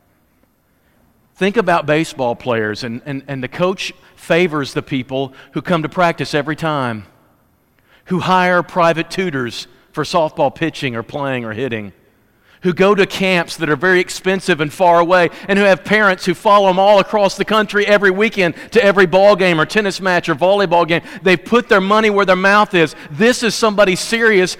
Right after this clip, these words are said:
about their playing. This is somebody serious about their sport. I want a person on my team who is really, really zealous and enthusiastic and wants to grow this way. And you know what God loves? He loves it when people are so enthusiastic about their faith,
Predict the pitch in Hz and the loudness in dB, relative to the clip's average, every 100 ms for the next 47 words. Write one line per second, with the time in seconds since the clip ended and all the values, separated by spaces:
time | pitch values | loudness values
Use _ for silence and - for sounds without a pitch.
0 | - 196 175 202 196 185 - 220 247 180 | -2 0 4 2 4 0 0 -2 0 -2
1 | 165 226 208 - 233 220 185 170 233 220 | -2 -4 -4 -4 -2 0 0 -2 -2 0
2 | 196 196 196 190 190 170 - 226 220 - | 0 0 0 0 -2 -6 -6 0 0 0
3 | - 208 240 240 208 - 226 220 202 196 | -2 2 4 4 0 2 0 0 -2 -2
4 | 185 214 226 165 170 175 - - 214 190 | 0 0 -2 -4 -4 -4 -8 -2 2 2
5 | 135 160 208 226 220 208 214 214 196 165 | 0 0 4 4 4 0 2 2 2 -2
6 | 131 214 220 220 196 202 165 156 208 165 | -2 0 2 2 -2 -4 -4 -4 -6 -4
7 | 208 208 202 190 180 185 202 220 - 156 | 0 0 0 -4 -4 -2 -4 -4 -8 -8
8 | 185 208 226 180 160 156 156 135 - - | -2 0 0 -2 -8 -4 -2 -2 -6 -14
9 | 147 160 175 170 156 170 165 170 170 165 | -6 -2 0 0 0 0 0 -2 -2 -4
10 | - 131 135 147 127 139 123 113 135 123 | -6 -8 -2 -2 -2 -12 -12 -10 -10 -8
11 | 123 113 - - 151 135 - 147 113 131 | -6 -6 -8 -8 -6 -8 -6 -8 -6 -6
12 | 127 123 117 120 113 104 131 117 | -6 -8 -6 -4 -6 -10 -8 -8